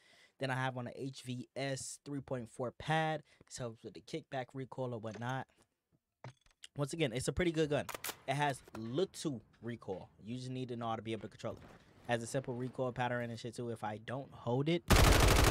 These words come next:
straight up, little to no recoil. But now if you put a little resistance on it,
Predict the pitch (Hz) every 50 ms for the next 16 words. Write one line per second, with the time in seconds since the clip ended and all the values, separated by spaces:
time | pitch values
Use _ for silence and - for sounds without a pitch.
0 | - - - - - - - - - - - - - - - - - 131 127 120
1 | 110 - - - - - - - - - - - - _ _ - - - - -
2 | - - - _ - - - - - - - - - - - - - - 110 113
3 | 120 131 131 139 - - 127 123 123 120 120 117 - - 90 90 98 98 113 117
4 | 117 120 123 120 117 - - - - 123 110 113 127 143 143 147 143 - - -
5 | - - - - - - - - - - - - - - - - - - - -
6 | - - - - - - - - - - - - - - - - - - - -
7 | - - - - - - - - - - - - - - - - - - -